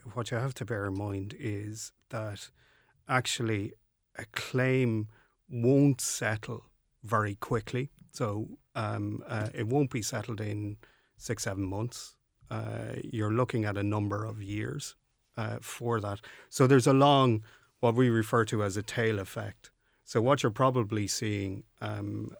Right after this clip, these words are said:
uh, is you're probably seeing pricing reflecting where the market was about three or four years ago.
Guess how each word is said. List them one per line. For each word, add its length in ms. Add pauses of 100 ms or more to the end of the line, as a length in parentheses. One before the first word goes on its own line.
uh, 400 (140)
is 520 (380)
you're 140
probably 480
seeing 400
pricing 440
reflecting 580
where 160
the 60
market 380
was 300
about 200
three 220
or 40
four 320
years 340
ago. 200